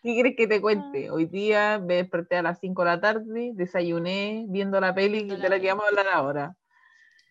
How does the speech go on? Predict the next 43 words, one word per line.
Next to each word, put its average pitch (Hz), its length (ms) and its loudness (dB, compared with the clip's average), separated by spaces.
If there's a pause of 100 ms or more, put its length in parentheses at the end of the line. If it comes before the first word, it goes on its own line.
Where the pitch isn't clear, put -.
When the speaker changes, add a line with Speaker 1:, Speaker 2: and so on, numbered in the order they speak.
(140)
Speaker 1:
Y 175 200 2
de 170 120 8
ahí 190 160 6
al 190 160 2
final 214 280 0
me 220 160 -2
estaba 220 260 -2
quedando 214 280 -2
dormida 214 320 -2
de 208 80 -2
nuevo, 139 260 -6
po. 147 220 -12 (260)
No 175 340 -6
sé 185 140 -2
qué 190 120 0
me 180 100 -2
pasa. 127 220 -4
Speaker 2:
Ya, 202 100 4 (140)
ya 214 180 2
llegaremos 220 500 4
a 196 80 2
eso, - 200 -10 (100)
ya 214 100 -6
llegaremos 208 500 -8
a - 40 -2
eso. - 0 -
Speaker 1:
Ayuda. 190 480 10 (480)
Speaker 2:
<laughs> - 1700 -2 (640)
Speaker 1:
Pero 160 260 4
bueno, 214 380 -2
así 208 160 -6
es 156 60 -4
la 143 100 -6
Speaker 2:
Eh, 127 80 -6
Speaker 1:
vida. - 260 -18 (1040)
Speaker 2:
será, 262 320 4
po. 165 220 -4 (580)
Hoy 233 160 8
día 294 320 8
Speaker 1:
Mm. 320 40 8
Speaker 2:
vamos 302 260 6
a 285 60 4
Francia. 220 640 -2